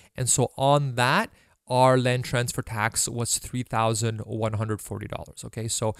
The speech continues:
basically, three hundred eleven thousand dollar house, and the land transfer tax cost us three thousand one hundred and forty dollars.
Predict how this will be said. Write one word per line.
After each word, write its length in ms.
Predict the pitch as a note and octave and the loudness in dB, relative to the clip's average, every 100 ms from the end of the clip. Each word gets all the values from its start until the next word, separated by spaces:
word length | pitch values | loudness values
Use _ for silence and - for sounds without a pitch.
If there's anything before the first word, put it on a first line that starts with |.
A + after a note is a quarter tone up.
| - - | -10 -10
basically, 420 | A#2+ - C3 B2 | -4 -2 -2 -4
three 220 | A2+ C#3+ | -4 -2
hundred 240 | B2+ D3 B2 | 0 2 2
eleven 320 | A#2+ B2 B2 | 2 2 0
thousand 320 | A#2 A#2 A2+ | 0 0 0
dollar 240 | A2+ G#2 G#2 | -2 -2 0
house, 460 | D3 G#3+ - - - | 2 2 0 -4 -4
and 140 | A#2+ A#2 | -6 -4
the 40 | |
land 220 | A#2+ B2 | -2 -4
transfer 400 | A#2 - A2+ - | -4 -4 -4 -6
tax 340 | G#2+ - G#2+ - | -10 -8 -8 -8
cost 360 | - A2 - | -4 -4 -2
us 200 | G#2 - | -4 -4
three 140 | - A#2 | -4 -6
thousand 480 | - G#2+ G#2 G#2 G2+ _ _ - | -4 -2 -2 -4 -8 _ _ -6
one 220 | A2 G#2+ | -2 -2
hundred 420 | G2 G#2 G2+ F#2+ | -4 -4 -4 -6
and 120 | - G2+ | -8 -8
forty 320 | - F#2+ F#2+ | -6 -6 -6
dollars. 420 | - - - - | -12 -14 -20 -20